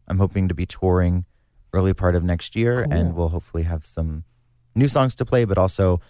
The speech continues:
Speaker 1: a lot of songs are gonna come out over the next few months.
Speaker 2: How many Leland songs do you have ready to go?
Speaker 1: I have probably six more ready to go, ready, like, that are, like, done, ready to go. But there's a lot of ideas. But I am, what I love so much is being like, "Cool, I have, like, a week here.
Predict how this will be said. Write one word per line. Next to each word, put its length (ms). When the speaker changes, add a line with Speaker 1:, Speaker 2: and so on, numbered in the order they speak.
Speaker 1:
a 60
lot 180
of 80
songs 260
are 40
gonna 160
come 180
out 120
over 140
the 80
next 240
few 80
months. 300
Speaker 2:
How 120
many 200
Leland 440
songs 340
do 80
you 60
have 280
ready 300
to 80
go? 200
Speaker 1:
I 40
have 400
probably 220
six 320
more 200
ready 220
to 100
go, 480
ready, 180
like, 160
that 100
are, 60
like, 220
done, 500
ready 240
to 80
go. 360
But 140
there's 140
a 60
lot 180
of 80
ideas. 800
But 220
I 100
am, 260
what 180
I 80
love 320
so 180
much 220
is 60
being 140
like, 120
"Cool, 200
I 100
have, 100
like, 180
a 60
week 300
here. 300